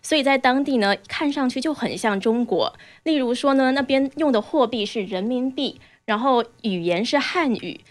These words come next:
那基础设施像刚刚提到的这些动力、移动通信都是中国的，一些地方呢也是使用北京时间，所以呢就难怪这么多人会聚集在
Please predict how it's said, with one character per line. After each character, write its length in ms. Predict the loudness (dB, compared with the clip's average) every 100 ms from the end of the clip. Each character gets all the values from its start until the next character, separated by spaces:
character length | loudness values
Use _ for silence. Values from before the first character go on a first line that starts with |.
| _ -4
那 60 | -2
基 240 | 0 -2
础 180 | 0 -2
设 220 | 2 2
施 180 | 2 0
像 220 | 0 2
刚 160 | 2 2
刚 100 | 0
提 220 | -4 -2
到 120 | 2
的 140 | 2 0
这 80 |
些 180 | 0 0
动 300 | 2 0 2
力、 140 | 0 -2
移 180 | 0
动 160 | 2 2
通 240 | 0 -2
信 240 | -2 -4 -6 -2
都 180 | 2 2
是 200 | 2 0
中 280 | 0 0 0
国 280 | 0 -2 -2
的， 240 | -4 -8 -14 -20 -10
一 80 | -2
些 140 | 0
地 180 | 2 0
方 200 | 0 0
呢 120 | 2
也 80 | 0
是 140 | -2
使 160 | -4 -2
用 140 | -2
北 180 | -2 -6
京 220 | -2 -2
时 260 | -2 -4 -4
间， 260 | 0 -2 -2 _ _ _ -8
所 180 | 2 4
以 120 | 4
呢 180 | 4 4
就 180 | 4 4
难 300 | 4 2 2
怪 260 | 2 2
这 140 | 2 0
么 100 | 0
多 220 | 2 2
人 260 | 2 -2 -2
会 200 | 0 0
聚 260 | 0 -4
集 240 | -4 -4 -2
在 320 | 0 0